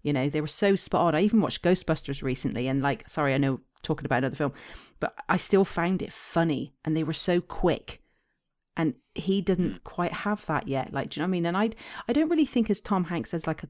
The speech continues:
Speaker 1: comedy actor. I know he's done some stuff, like, in The Burbs, actually, he is quite funny. But, you know, I just never really think, when I think eighties comedy, I never think of Tom Hanks. I think of, I, I, Tom Hanks, I think of The Guy Next Door.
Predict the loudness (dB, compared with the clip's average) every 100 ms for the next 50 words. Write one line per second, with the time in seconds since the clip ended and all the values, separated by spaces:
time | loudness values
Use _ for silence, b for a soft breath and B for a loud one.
0 | -10 -4 0 0 0 -2 -6 -4 -2 2
1 | 4 4 2 0 -2 -2 -4 -2 -2 -2
2 | -2 2 2 2 0 4 4 4 2 -4
3 | -4 -6 -2 -2 -2 -4 -4 -2 0 0
4 | -2 -4 B B B B B _ _ _
5 | 0 2 2 0 -4 -14 _ _ _ -4
6 | -4 0 2 4 4 4 2 -2 -2 0
7 | 2 4 2 2 0 2 0 0 -2 -4
8 | -4 0 2 2 0 -2 0 0 4 2
9 | 2 -2 -4 -4 -4 -2 0 0 -2 -2
10 | -6 -4 -4 -6 -6 -6 -8 -12 -6 -4
11 | -4 -8 -4 -2 -2 -4 -4 -4 -2 -2
12 | -4 -8 B B -8 -2 0 0 -2 -4
13 | -4 -4 -8